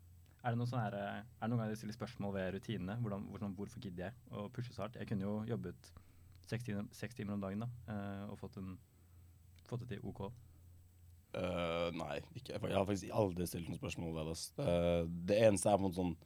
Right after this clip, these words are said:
Speaker 2: eh, hvis jeg har jobb og sånn, og må dra på jobb, så er på en måte det er, det føles ekstremt unødvendig å gjøre. Sånn, sånn, du må på jobb, du kan ikke si til sjefen, så jeg gidder ikke i dag, liksom.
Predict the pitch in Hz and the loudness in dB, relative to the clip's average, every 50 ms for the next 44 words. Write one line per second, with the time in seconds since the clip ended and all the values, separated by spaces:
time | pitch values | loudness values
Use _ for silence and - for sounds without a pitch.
0 | - - - - - - - - - 95 90 87 87 87 90 82 - 92 90 90 | -20 -20 -20 -20 -20 -20 -12 -8 -4 0 0 2 2 2 0 4 4 4 8 8
1 | 90 90 90 85 87 80 78 76 73 73 76 - 95 123 - - - - - - | 8 8 8 4 2 0 -2 -4 -6 -6 -4 -4 -4 -4 -6 -8 -16 -20 -20 -20
2 | - - - - - - - 98 95 92 92 90 87 85 87 85 85 - - 90 | -20 -20 -20 -20 -10 -2 0 2 2 4 4 2 2 2 0 0 0 0 -2 0
3 | 90 90 110 135 - - - - - - - - 107 90 87 110 95 87 - 87 | 0 0 -2 -4 -6 -12 -16 -16 -12 -8 0 2 2 2 4 2 0 0 0 0
4 | 85 82 82 - - - - - - - - - - - - - - - - - | -2 -2 -2 -4 -8 -20 -20 -20 -20 -20 -20 -20 -20 -20 -20 -20 -20 -12 2 2
5 | 98 90 87 87 87 90 90 87 87 85 85 87 87 87 80 - - 101 95 - | 4 4 4 2 2 2 2 2 4 4 4 2 2 -2 -4 4 4 4 4 6
6 | - 110 98 90 87 - 98 - - - - - - 113 98 92 90 90 90 85 | 8 8 8 8 6 0 -2 -2 -2 -2 -2 -2 2 2 4 6 6 6 4 2
7 | - 87 87 87 85 82 82 82 82 82 78 80 - - - - - - - 95 | 0 -2 -2 -2 -2 -2 -2 -2 -2 -2 -2 -2 -4 -4 -8 -16 -14 -2 0 2
8 | 90 87 87 80 - - 90 87 80 85 85 87 92 87 82 87 - 104 95 90 | 4 4 2 0 0 0 0 0 0 0 0 2 2 2 2 2 2 4 2 2
9 | 87 85 - 87 85 80 87 - - 87 - 135 110 87 76 - - 82 82 80 | 2 0 -2 -2 -2 0 0 0 -2 -2 -2 -2 -2 -2 -2 -2 -2 -2 -2 -2
10 | - 143 - 76 76 80 80 - 82 82 82 82 85 95 104 | -2 -4 -6 -4 -6 -6 -4 -2 -2 -2 -2 -2 -2 -4 -4